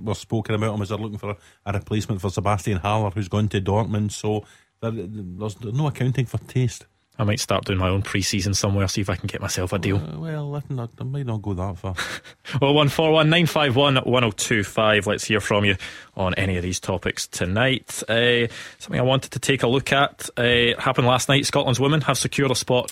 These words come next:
Speaker 1: Yeah.
Speaker 2: in the World Cup playoffs. So, they weren't playing last night, but it was Ukraine's two nil victory over Hungary that guarantees a second place finish in the group. They'll now head into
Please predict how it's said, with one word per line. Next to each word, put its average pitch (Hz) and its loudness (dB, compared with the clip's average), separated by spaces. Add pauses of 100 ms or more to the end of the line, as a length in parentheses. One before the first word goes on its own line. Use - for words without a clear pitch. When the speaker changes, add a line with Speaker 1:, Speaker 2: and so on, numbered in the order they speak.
(160)
Speaker 1:
Yeah. 135 -2
Speaker 2:
in 117 4
the 117 4
World 120 2
Cup - 0
playoffs. 139 0
So, 123 2
they - -6
weren't 127 -2
playing 135 4
last 120 4
night, 123 2
but 110 0
it 78 -2
was 107 0
Ukraine's 123 0
two 123 0
nil 110 4
victory 113 2
over 110 2
Hungary 113 2 (240)
that 107 -4
guarantees 110 2
a 98 0
second 107 0
place 104 -2
finish 104 0
in 95 0
the 98 0
group. 107 0
They'll 98 0
now 107 2
head 104 2
into 101 2